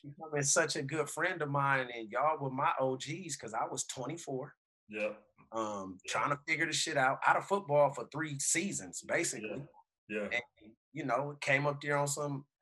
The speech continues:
Speaker 1: hot, I'm, I'm hot shit and all of that, you know.
Speaker 2: <laughs>
Speaker 1: And then it took some time 'cause the first few games was kinda rough.
Speaker 2: <laughs> I think, I think every, I, it, you know, I think you, you, you really had it rough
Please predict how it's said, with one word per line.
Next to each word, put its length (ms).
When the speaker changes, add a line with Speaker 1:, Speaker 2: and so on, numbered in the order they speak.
Speaker 1:
hot, 280
I'm, 260
I'm 180
hot 300
shit 460
and 260
all 280
of 160
that, 120
you 60
know. 340
Speaker 2:
<laughs> 60
Speaker 1:
And 160
then 140
it 140
took 180
some 200
time 360
'cause 100
the 180
first 240
few 140
games 420
was 120
kinda 260
rough. 360
Speaker 2:
<laughs> 200
I 100
think, 280
I 100
think 260
every, 220
I, 300
it, 120
you 120
know, 120
I 200
think 220
you, 200
you, 380
you 200
really 260
had 180
it 120
rough 220